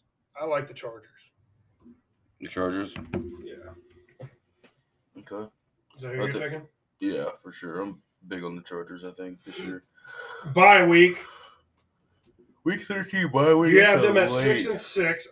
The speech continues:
Speaker 1: I have them at seven and five.
Speaker 2: Well, I'm already seeing an over here.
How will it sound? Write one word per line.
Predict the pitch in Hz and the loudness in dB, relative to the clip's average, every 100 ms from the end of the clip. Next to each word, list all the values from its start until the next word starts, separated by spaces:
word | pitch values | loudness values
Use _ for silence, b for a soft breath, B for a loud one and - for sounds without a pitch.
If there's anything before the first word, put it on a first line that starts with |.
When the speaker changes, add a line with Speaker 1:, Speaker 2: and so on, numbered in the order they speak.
| 156 | -4
Speaker 1:
I | 156 | -2
have | 165 160 | 0 -2
them | 160 160 | -6 -6
at | 143 139 - | -4 -6 -8
seven | - - 170 160 156 | -16 -12 -4 -4 -4
and | 143 | -8
five. | 139 120 113 - _ _ _ _ _ _ _ _ _ _ _ _ _ _ _ _ _ _ | -8 -10 -10 -18 _ _ _ _ _ _ _ _ _ _ _ _ _ _ _ _ _ _
Speaker 2:
Well, | 107 104 | -4 -2
I'm | 120 123 | 0 0
already | 117 107 | -2 -4
seeing | - 113 104 | -10 -10 -8
an | 95 | -8
over | 95 95 90 90 | -8 -8 -10 -16
here. | 87 87 87 | -16 -16 -16